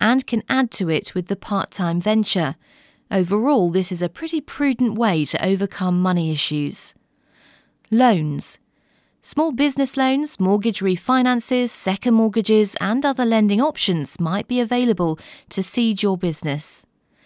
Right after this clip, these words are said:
This route can jumpstart your dream and give you cash in the bank to live off for a time too. The danger here is that you will have to make repayments.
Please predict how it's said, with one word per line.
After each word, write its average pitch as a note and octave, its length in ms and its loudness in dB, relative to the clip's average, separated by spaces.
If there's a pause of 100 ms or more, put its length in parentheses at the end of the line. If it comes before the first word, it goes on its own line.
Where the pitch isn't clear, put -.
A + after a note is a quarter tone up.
(320)
This D#4 180 0
route F#3 220 2
can F3+ 180 -2
jumpstart G#3+ 600 0
your G#3 160 2
dream F3+ 400 0
and D3 160 -2
give F#3+ 160 0
you G#3 100 0
cash C4 400 -4
in A#3+ 80 2
the G#3 80 2
bank F#3+ 300 -2
to - 100 -6
live A3 240 -2
off C#3+ 160 -4
for - 180 -10
a D#3 60 -6
time F#3 340 -2
too. F3+ 460 -2 (560)
The G3+ 80 0
danger B3 320 4
here F#3+ 400 -2
is D3 200 -2
that - 100 -4
you G3 120 -4
will F#3+ 120 0
have G3+ 260 -6
to - 100 -6
make G3+ 220 0
repayments. F#3 800 -2